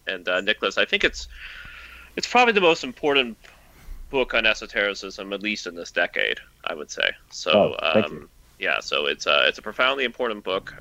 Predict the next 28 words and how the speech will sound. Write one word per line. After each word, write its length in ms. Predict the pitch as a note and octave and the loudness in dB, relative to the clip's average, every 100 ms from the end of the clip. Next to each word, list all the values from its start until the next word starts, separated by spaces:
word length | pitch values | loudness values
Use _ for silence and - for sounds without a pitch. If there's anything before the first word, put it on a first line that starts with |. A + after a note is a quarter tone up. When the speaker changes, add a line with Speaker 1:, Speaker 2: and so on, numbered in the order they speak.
| - | -4
Speaker 1:
Um, 440 | F#2+ F#2 F#2 E2 | -2 -2 -4 -6
it's 180 | D2 - | -8 -4
easy 300 | - - - | -2 -2 0
to 60 | B2 | 0
get. 340 | A#2 A2+ G#2+ - - - - | 2 4 2 -2 -20 -6 2
Another 320 | A3+ E3 G#3+ | 4 4 4
great 200 | A#3 A3+ | 4 4
thing 120 | G3+ | 2
about 220 | F#3+ E3+ | 2 0
the 80 | E3 | 0
book 280 | - G#3+ D#3+ | 0 0 2
is, 200 | D3 - | -2 -2
is 220 | C#3 B2+ | -6 -4
you're 140 | C3+ C#3 | -2 0
going 320 | C#3+ D#3+ E3+ | 4 4 4
into 240 | C#3+ C3 A2 | 2 0 2
very 480 | B2+ B2 A#2 A2+ - - | 6 8 6 4 -2 -2
deep, 340 | D#3 D#3+ - - _ - | 0 0 -6 -20 _ 2
uh, 240 | G#2 F#2+ - | 4 2 0
complex, 960 | - G#2+ - - D#3 D#3 - - - - | -8 -10 -12 0 4 6 4 -8 -14 -16
profound 600 | - C3 E3 D#3 E3+ D#3+ | -20 -2 6 6 6 4
ideas, 560 | D3 C#3+ D3+ E3 C#3+ - - - | 4 4 0 -2 -2 -4 -18 -14
but 100 | C#4+ | -2
the 80 | G4+ | 0
book 240 | A4 G#4+ | 2 0
is 140 | F4+ - | 0 6
relatively 440 | D3 D3 C#3 B2+ | 6 6 2 -2
short, 460 | - C#3+ A#2 G2+ | 0 -2 -2 -6